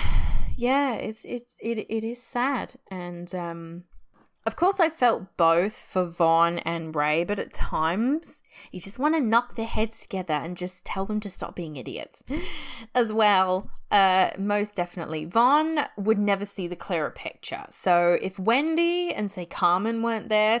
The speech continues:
to be the strategic minds, uh, and Josh as well,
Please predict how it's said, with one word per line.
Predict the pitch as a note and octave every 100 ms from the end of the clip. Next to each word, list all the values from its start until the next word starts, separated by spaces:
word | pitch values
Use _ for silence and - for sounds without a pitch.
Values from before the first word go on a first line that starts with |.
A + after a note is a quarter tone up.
| -
to | F3+ E3+ F3 D3 -
be | G3+ G#3+
the | F#3 F3+
strategic | - - - - G3+ G3+ G#3+ A3+ -
minds, | F#3 F3+ F#3 A3+ C#4+ - - - - - -
uh, | - E3
and | F#3+ G#3+
Josh | G#3+ A3+ A3 A#3
as | G#3
well, | F#3 E3+ E3+ F#3+